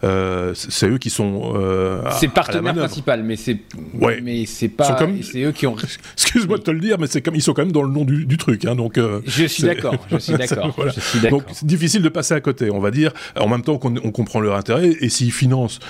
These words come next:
Speaker 1: euh, ce genre de salon, je vais pas leur en tirer rigueur non plus. Je veux dire, c'est, c'est, voilà, il faut bien que quelqu'un mette la main à la poche à un moment donné. C'est, c'est, donc voilà, autant, autant le dire.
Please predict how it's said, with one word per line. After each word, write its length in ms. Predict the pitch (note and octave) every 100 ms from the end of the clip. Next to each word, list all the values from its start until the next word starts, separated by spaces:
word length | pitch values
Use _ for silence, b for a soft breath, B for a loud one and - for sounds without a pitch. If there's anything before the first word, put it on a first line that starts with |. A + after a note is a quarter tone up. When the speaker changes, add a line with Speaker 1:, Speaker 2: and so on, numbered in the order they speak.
| B -
Speaker 1:
euh, 160 | F#2+
ce 140 | F2 G2+
genre 160 | G2+
de 120 | F#2+ F#2+
salon, 420 | - G#2 F#3+ F3+
je 140 | G#2 G2
vais 80 |
pas 100 | F#2+
leur 180 | D3 G2+
en 80 | G2
tirer 300 | - G2 F#2
rigueur 260 | F#2+ C3 A2+
non 160 | A2
plus. 200 | C#3+ F3+
Je 40 | A2+
veux 100 | G2
dire, 120 | G2+
c'est, 220 | - F#2
c'est, 220 | - F#2 F#2
voilà, 220 | A#2 C3+
il 60 |
faut 100 | G#2+
bien 100 | G#2
que 60 | G2
quelqu'un 320 | G#2+ G2 A#2+
mette 180 | A2 -
la 60 | G2
main 120 | G2
à 40 |
la 80 | G2
poche 220 | B2 D3
à 40 | A2
un 40 |
moment 160 | F#2+ G2
donné. 200 | D3 A#2 B B B
C'est, 260 | - G2
c'est, 280 | - F#2+ F#2+
donc 160 | G#2+ F#2+
voilà, 240 | A2+ C3+ G2+ - D3
autant, 280 | C3 C#3+ D3
autant 240 | C3+ D3+
le 80 | C3
dire. 180 | G#2+